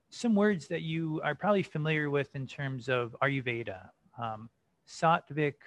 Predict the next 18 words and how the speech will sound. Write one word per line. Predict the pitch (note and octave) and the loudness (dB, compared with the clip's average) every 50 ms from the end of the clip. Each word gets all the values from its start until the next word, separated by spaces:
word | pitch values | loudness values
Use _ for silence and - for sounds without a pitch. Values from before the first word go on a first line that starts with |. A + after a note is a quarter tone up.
| - - - _ _ _ | -20 -20 -20 _ _ _
rajasic, | - C3 A#2 - D3+ C#3+ C#3+ C#3 - - - C3 - - | -4 -2 0 2 2 2 2 0 -2 -2 -4 -4 -4 -4
and | C3 A#2+ - | -8 -10 -10
tamasic. | - - B2+ A#2+ A2+ A2+ - - - - F2+ - _ - | -10 -8 -6 -4 -4 -4 -6 -8 -12 -16 -18 -14 _ -6
And | C#3+ C#3+ C#3+ | -6 -4 -2
they, | C#3+ C#3+ C#3 C#3 - _ _ _ _ _ - | -2 -4 -4 -6 -8 _ _ _ _ _ 0
they | D#3 D#3 | 0 0
seem | C#3 - - - G#3+ A3 G#3+ G3 | 0 0 -2 2 4 4 4 4
here | D3 - - D#3 C#3 B2 A2+ A#2 B2 B2+ - | 2 0 -2 -2 0 0 0 -2 -4 -6 -6
to | - D3+ | -4 -4
just | C#3+ B2 - D3 - - - | -4 -2 -2 -4 -4 -4 -6
refer | D3+ C#3+ B2 - - C#3+ C3+ C3+ | -6 -6 -6 -2 0 0 2 2
to, | C3 - - - C3+ B2+ B2 B2 A#2+ A2+ A2+ _ _ _ _ _ _ _ - | 0 -4 -6 -6 -4 -2 -2 -2 -4 -6 -8 _ _ _ _ _ _ _ -2
uh, | C3+ B2+ B2 A#2+ A#2+ A#2+ - - - C#3+ C#3 C3+ | 0 0 0 0 -2 -4 -6 -8 -8 -10 -10 -4
the | C#3 D3+ | -2 0
idea | C#3+ C#3+ C#3 B2+ C3 C#3 C#3 C3+ | 0 0 -2 -4 -4 0 0 0
of | C3+ B2+ | 0 0
something | - D#3 D3 D3 C#3+ C#3 | -2 -6 -4 -4 -4 -4
being | B2 B2+ C3+ C3 C3 B2+ B2 B2+ C3+ | -4 -6 -6 -6 -6 -8 -8 -10 -12